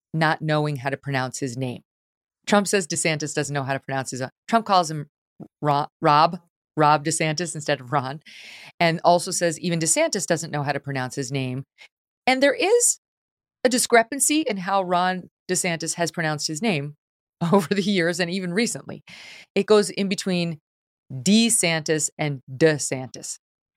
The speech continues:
Now, I have sympathy for Ron DeSantis on this because I don't know how to pronounce my name either. So I, sometimes I say Megan.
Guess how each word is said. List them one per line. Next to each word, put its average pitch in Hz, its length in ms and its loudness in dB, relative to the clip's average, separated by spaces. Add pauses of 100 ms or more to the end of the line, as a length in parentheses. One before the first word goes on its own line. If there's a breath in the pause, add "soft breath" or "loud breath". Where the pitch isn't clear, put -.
(120)
Now, 170 120 -2
I 202 60 2
have 233 140 -2
sympathy 151 320 -6
for 139 120 -8
Ron 131 200 -4
DeSantis 127 440 -8
on 127 100 -4
this 127 160 -8
because 127 540 -6 (600)
I 175 160 2
don't 208 120 0
know 175 60 -6
how 156 100 -4
to 147 60 -8
pronounce 135 440 -4 (120)
my 139 180 -2
name 131 220 -8
either. 143 320 -4 (380)
So - 140 -12
I, 165 100 0
sometimes 196 360 -2
I 160 60 0
say 151 200 -2
Megan. 160 680 0